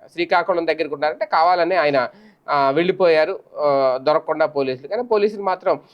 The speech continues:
ఆ, వెంటాడి ఎలాగైనా సరే ట్రేస్ చేసి పట్టుకుంటారు. అంత సింపుల్గా అయితే వదిలేరు ఈ కేసులో. అదే ఎందుకంటే ఇంతకన్నా హేమ హేమిల్ని అరెస్ట్ చేసిన సందర్భాలు ఉన్నాయి ఎయిర్‌పోర్ట్‌లో. అలాంటిది ఈయన, ఆ, ఎలా దొరకకుండా ఉంటానని అనుకున్నారు.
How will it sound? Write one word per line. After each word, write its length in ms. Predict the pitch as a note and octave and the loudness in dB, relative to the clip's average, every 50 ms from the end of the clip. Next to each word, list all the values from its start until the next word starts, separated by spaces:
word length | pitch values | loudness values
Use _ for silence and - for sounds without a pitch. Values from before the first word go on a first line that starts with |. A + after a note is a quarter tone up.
| _ _ _ _ - D#3+ | _ _ _ _ -2 0
ఆ, 100 | D3+ D3+ | 0 2
వెంటాడి 480 | C#3 D#3 D#3+ D#3+ D#3 F#3 F3 E3+ F3 | 2 2 0 0 0 0 0 0 2
ఎలాగైనా 440 | E3 D3+ D3+ D#3+ D#3 D#3+ D#3 D#3+ D#3 | 2 2 2 2 2 2 0 0 0
సరే 240 | D3+ - C#3+ D3 C#3 | -2 -2 -4 -4 -4
ట్రేస్ 380 | C#3+ - D#3 E3 E3 E3 - | -4 -2 -2 -2 -2 0 -2
చేసి 120 | F3 D#3+ E3 | -2 -2 -2
పట్టుకుంటారు. 500 | - - - - - D3+ C3+ B2+ A#2+ A2+ | -2 -4 -4 -2 -4 -4 -2 -2 -2 -2
అంత 240 | A2 A2 - - C3+ | -2 -4 -4 -6 -4
సింపుల్గా 360 | C3 D3+ C#3+ C#3 E3 D3+ D#3 | -2 -2 -4 -2 -2 0 0
అయితే 240 | D#3 D3 D3+ D#3+ - - _ _ _ _ _ _ _ _ _ _ _ _ _ - E3+ | 0 0 -2 -6 -6 -8 _ _ _ _ _ _ _ _ _ _ _ _ _ -2 0
వదిలేరు 380 | F3+ F#3+ F#3+ F3+ D#3+ C3 A#2 B2 | 2 4 4 4 4 2 2 -2
ఈ 120 | D3+ D#3 | -4 -4
కేసులో. 420 | C#3+ F3 F3+ F3 F3+ F#3+ D#3+ - - | 0 0 -2 0 2 0 0 2 2
అదే 200 | D#3+ D#3 D#3+ D3 | 2 2 2 2
ఎందుకంటే 320 | C3 B2 B2+ D#3 E3 D#3+ D#3+ | 2 0 -2 -2 -2 -2 -2
ఇంతకన్నా 320 | C3 C#3 E3 E3 E3 E3 | -2 0 0 2 2 2
హేమ 260 | E3 D#3+ C#3+ D3 D#3+ | 2 2 0 2 2
హేమిల్ని 480 | E3 D#3+ D#3 D#3+ D#3+ D#3+ D#3+ E3 D#3+ D#3+ D#3+ - - - _ - - | 2 2 2 2 2 2 2 2 0 -2 -4 -14 -20 -18 _ 0 0
అరెస్ట్ 280 | D#3 E3 E3+ E3+ E3+ | 0 0 0 -2 -4
చేసిన 180 | E3 D3 E3 D#3 | -4 -4 -4 -4
సందర్భాలు 480 | D3+ D3+ D3+ D#3+ E3 D#3+ - D#3 D3 | -2 -2 0 0 0 2 2 0 0
ఉన్నాయి 240 | C3+ C3 B2 A#2 - - - | 0 -2 -4 -6 -6 -6 -2
ఎయిర్‌పోర్ట్‌లో. 560 | B2+ D3+ D#3 D3+ D#3+ D3+ C#3 - C3 A#2 A2 - _ _ _ _ _ _ - - | -2 0 0 0 -2 -2 -2 -4 -8 -8 -8 -10 _ _ _ _ _ _ -4 0
అలాంటిది 360 | - G#3+ G#3+ G#3+ G#3+ G#3 G#3+ | 2 2 2 2 0 0 0
ఈయన, 560 | G3+ F#3+ E3 F3+ F#3+ F3+ F3 F3 E3+ E3 D#3 D3+ - _ _ _ _ - | 0 0 2 0 0 2 2 2 2 0 0 -4 -8 _ _ _ _ -2
ఆ, 180 | D#3+ D#3+ D3+ D3 | 0 0 2 2
ఎలా 260 | D3+ E3 E3+ F#3+ G#3 | 2 4 4 4 2
దొరకకుండా 540 | F3+ F#3 E3+ F3 - - F#3+ F3+ F3 F3+ E3+ | 2 0 -2 -2 -2 -4 -4 -2 0 0 0
ఉంటానని 400 | E3+ D#3+ D3+ E3+ D#3+ E3 D#3+ D#3 | 0 0 0 -2 0 2 0 0
అనుకున్నారు. 460 | D3+ C#3+ D3 D#3 D3 C#3+ C#3 C#3 | 0 -2 -4 -2 0 0 -2 -2